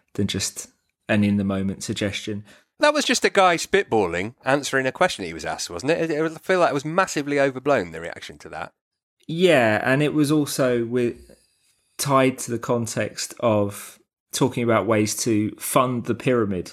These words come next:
Speaker 1: in the words of Boehly, which I think, you know, should be greeted with a healthy scepticism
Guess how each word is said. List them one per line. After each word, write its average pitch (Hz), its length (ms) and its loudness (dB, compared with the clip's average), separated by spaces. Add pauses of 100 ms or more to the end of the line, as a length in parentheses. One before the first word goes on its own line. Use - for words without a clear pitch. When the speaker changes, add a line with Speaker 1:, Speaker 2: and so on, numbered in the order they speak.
(100)
Speaker 1:
in 107 140 -8
the 104 80 -6
words 101 340 -2
of 104 280 -8 (560)
Boehly, 101 300 0
which 107 220 0
I 123 80 4
think, - 560 -4 (960)
you 127 120 4
know, 98 140 4
should - 260 2
be 120 120 2
greeted 113 420 2
with 107 160 0
a 107 80 2
healthy 107 540 0
scepticism 98 960 -4